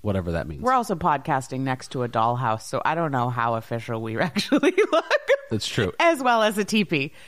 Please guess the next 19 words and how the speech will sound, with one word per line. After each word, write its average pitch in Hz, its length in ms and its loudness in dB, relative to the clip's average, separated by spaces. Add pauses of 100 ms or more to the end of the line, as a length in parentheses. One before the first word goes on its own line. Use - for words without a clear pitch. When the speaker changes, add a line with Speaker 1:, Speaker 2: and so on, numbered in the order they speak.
(260)
Speaker 1:
Yeah, 160 120 2
Speaker 2:
This 143 80 4
Speaker 1:
you 147 80 6
Speaker 2:
is 139 80 4
Speaker 1:
have 123 80 4
a - 20 2
Speaker 2:
the, - 40 2
Speaker 1:
teepee 127 260 4
Speaker 2:
this - 80 0
Speaker 1:
behind 202 300 2
Speaker 2:
is 220 40 4
the - 40 0
Speaker 1:
me. 202 40 0
Speaker 2:
multifunctional 180 920 0
room 143 380 0 (100)
Speaker 1:
Yep. 123 180 4
Speaker 2:
where 147 320 2
it's 165 220 -4
our 143 280 0